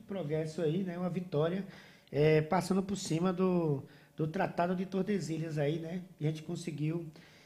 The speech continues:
não só, aí, ó, esse aí vai ter choro e ranger de dentes, né? <laughs> A galera não gosta disso aí, né? Foi a grande polêmica esse ano. Inclusive, a estátua dele foi defumada, né?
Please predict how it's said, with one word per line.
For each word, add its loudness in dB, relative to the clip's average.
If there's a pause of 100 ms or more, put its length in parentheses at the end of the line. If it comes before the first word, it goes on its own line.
(240)
não 4
só, 0
aí, 10
ó, 6
esse 6
aí 6
vai 4
ter 6
choro 6
e 12
ranger 12
de 4
dentes, 2
né? -2 (400)
<laughs> 6
A 4
galera 8
não 4
gosta 8
disso 0
aí, 6
né? 2 (480)
Foi 6
a 8
grande 6
polêmica 4
esse -2
ano. 4 (440)
Inclusive, 6
a 8
estátua 4
dele 0
foi 0
defumada, 0
né? 0